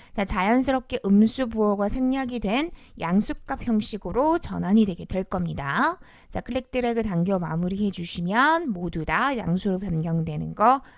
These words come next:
확인하실 수 있을 거고요. 이어 동그라미 삼 번, 표일의 목표 수량과 판매 수량을 이용하여 다음 영역의 달성률을 계산하여 정수로 표시를 하시오 그랬고요.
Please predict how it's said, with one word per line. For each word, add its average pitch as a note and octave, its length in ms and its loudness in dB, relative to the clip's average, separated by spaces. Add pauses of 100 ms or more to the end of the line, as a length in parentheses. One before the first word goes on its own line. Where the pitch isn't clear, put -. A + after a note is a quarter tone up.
(120)
확인하실 G3+ 580 -4
수 - 160 -10
있을 G3+ 320 -8
거고요. - 560 -6 (580)
이어 A#3+ 220 -2
동그라미 G3+ 500 -4
삼 B3 260 -6
번, G#3 360 -4 (380)
표일의 F4 440 -6
목표 A3+ 340 -6
수량과 G3+ 680 -4
판매 D4+ 360 -6
수량을 C4+ 400 -6
이용하여 F3 720 -8
다음 G3 320 -4 (120)
영역의 E3+ 600 -8
달성률을 C#4 760 -6
계산하여 F#3+ 840 -6
정수로 B3 680 -6
표시를 G#3+ 440 -8
하시오 F3+ 560 -8
그랬고요. F3 480 -8